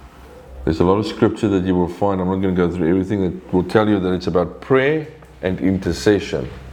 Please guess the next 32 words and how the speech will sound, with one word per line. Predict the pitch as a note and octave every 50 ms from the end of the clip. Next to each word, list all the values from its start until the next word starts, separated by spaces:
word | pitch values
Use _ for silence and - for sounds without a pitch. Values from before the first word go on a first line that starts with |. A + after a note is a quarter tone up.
| - - - - - - - - - - - - - -
So | - - D3+ C#3 B2+
that | A2 A#2+ C3 D3+
is | E3+ D3+
why | D3+ D#3+ D#3+ D#3
prayer | D#3 D#3 - - - F3 F3 E3+ E3+ F3 G3 A#3 B3+ A#3+ G#3 F3 - - - - - _ - - - - _ _ - - - - - - - -
in | B2 A#2+ B2 -
any | B2 C#3 D3 D#3+
ministry | D3+ B2 A2+ A2+ B2+ C#3 C#3+ C#3+ - - D#3+ E3
or | D#3 C#3 A2+ G#2 G2+
in | G2+
any | G2+ - B2+ C#3 C3+ B2+ A2 F#2+ F2 E2 - - - - - - - - - -
group | - A2+ G#2+ C3+ E3+ D#3+ -
of | C3+ A#2 - -
people | - D3 D3+ D3+ - E3+ D3+
that's | C3 B2 A#2 -
together, | - A2+ G2+ A2 A#2 A#2+ D3+ D#3
that's | B2+ A2 G#2+ G#2+ -
why | C#3+ C3 B2
prayer | B2+ - - - E3 E3+ D#3+ D3+ D3+ D3+ D3+ D3+ - - - - - - -
is | G#2+ G#2 G#2
of | A#2 G#2 - - - - - -
utmost | - C3 B2 - - A2+ G#2 G2+ G2+ F#2+ - -
importance. | F#2+ F2+ - F2+ E2 D#2+ D#2 - C2 A1+ - - - - - - - - - -
Especially | - - - A2 G#2+ G#2+ A#2+
with | G#2+ G#2 G#2
us, | F#2 G#2+ G#2 -
and | G#2+ G2+
it's | F#2+ -
got | - G#2+ F#2+
a | F#2
prayer | - - - B2 B2 A#2+ G2+ F#2+
group. | G2 A2+ D#3+ G#3 G#3 - - - -